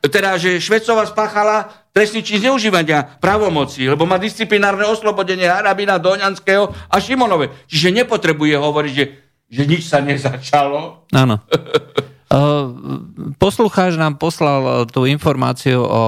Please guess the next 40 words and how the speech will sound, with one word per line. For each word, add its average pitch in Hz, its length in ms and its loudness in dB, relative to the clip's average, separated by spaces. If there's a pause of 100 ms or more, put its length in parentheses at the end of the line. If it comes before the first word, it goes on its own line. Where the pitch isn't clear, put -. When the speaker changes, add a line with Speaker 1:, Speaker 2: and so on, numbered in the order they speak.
(160)
Speaker 2:
Andrejovi 131 500 0
Kiskovi, 127 360 0
že 120 120 -4
sa 127 140 -4
stal, 120 240 2
e, - 80 -2 (680)
občanom 127 460 0
roka. 135 500 0
Na 139 140 0
druhom 185 240 0
mieste 151 320 -2
ale 151 240 2
skončil, 151 560 2
e, 127 60 -4 (840)
nový 147 320 0
župan 139 400 0
v 139 60 0
Banskej 135 280 -2
Bystrici, 135 580 0 (100)
e, 165 40 2 (480)
ktorý, 135 440 0
e, 113 80 -2 (840)
hneď 185 400 0
po, 131 460 -4
e, - 100 -2 (300)
deň 156 260 0
po 139 160 0
voľbách, 135 680 0
e, 131 100 0 (120)
teda 131 240 2
hneď 160 300 0
deň 143 260 2
po 143 160 -2
tom, 147 220 0
ako 131 180 -2
sa 131 160 0
ujal, 131 320 2
e, 113 320 -2
funkcie, 143 580 0
e, 233 80 -2